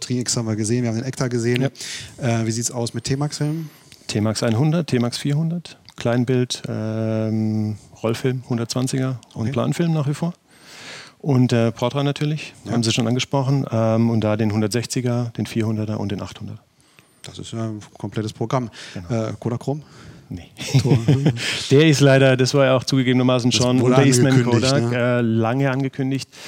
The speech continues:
Speaker 2: Und der, ja, der ist einfach aufgrund der sehr komplexen,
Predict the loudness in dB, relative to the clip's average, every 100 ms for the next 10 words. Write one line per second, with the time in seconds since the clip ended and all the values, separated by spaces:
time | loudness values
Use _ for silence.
0 | -14 -14 -16 -18 -20 -12 -2 -2 2 0
1 | 0 0 2 0 0 -2 -2 -4 -4 -6
2 | -2 0 0 0 2 0 -2 0 0 0
3 | -2 -4 0 -2 -2 0 0